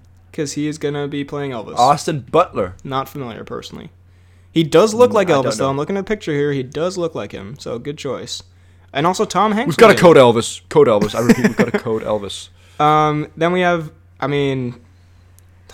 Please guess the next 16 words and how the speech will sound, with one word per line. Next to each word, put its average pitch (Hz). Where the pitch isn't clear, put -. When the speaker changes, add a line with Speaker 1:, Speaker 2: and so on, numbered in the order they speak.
Speaker 1:
I'm 120
only 147
mentioning 139
this 123
for 123
a 107
very 123
specific 127
reason. 113
A 127
film 156
called 147
Where 139
the 160
Crawdads 147
Sing. 113